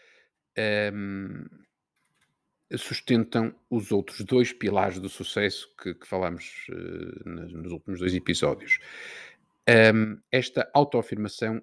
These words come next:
ajuda-nos a descobrir o poder interior, eh, que, que, que é fundamental para, para sustentar, eh,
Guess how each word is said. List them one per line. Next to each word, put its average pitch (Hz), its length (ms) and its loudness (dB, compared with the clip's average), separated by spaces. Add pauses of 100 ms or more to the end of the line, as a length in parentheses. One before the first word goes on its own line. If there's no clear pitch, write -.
(100)
ajuda-nos 107 760 -4 (160)
a 110 60 -4
descobrir 101 600 -6
o 95 60 -6 (120)
poder 123 380 2
interior, 95 560 -2 (1000)
eh, 98 280 -4 (220)
que, 95 220 -4
que, - 640 -10
que - 140 -8
é - 20 -4
fundamental 101 680 -2 (120)
para, 85 540 -2 (400)
para 92 180 -4
sustentar, 92 800 -6 (480)
eh, 87 680 -6